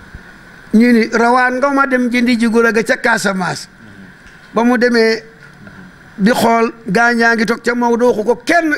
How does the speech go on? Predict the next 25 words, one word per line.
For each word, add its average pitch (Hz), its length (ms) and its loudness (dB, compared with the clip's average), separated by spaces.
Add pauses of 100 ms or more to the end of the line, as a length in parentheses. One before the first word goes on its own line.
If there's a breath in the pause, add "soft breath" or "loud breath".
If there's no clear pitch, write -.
ni 247 100 -2
ko, 226 140 0
"Demal 214 240 0
bu 220 140 -10
nag 220 300 -2
na 214 140 -2
ma 226 100 0
ko 190 220 -4
jaay." 156 300 -2 (420 loud breath)
Mu 214 120 2
ñëw 247 240 2
ba 269 100 0
yem 269 220 0
ci 254 120 -6
di 262 120 2
wër, 254 200 4
di 226 100 0
wër 233 200 2
ba 233 120 0
yem 247 180 0
ci 226 140 -4
góor 226 200 0
gi 220 100 0
Younus. 233 600 0 (1040)
Seen 277 260 0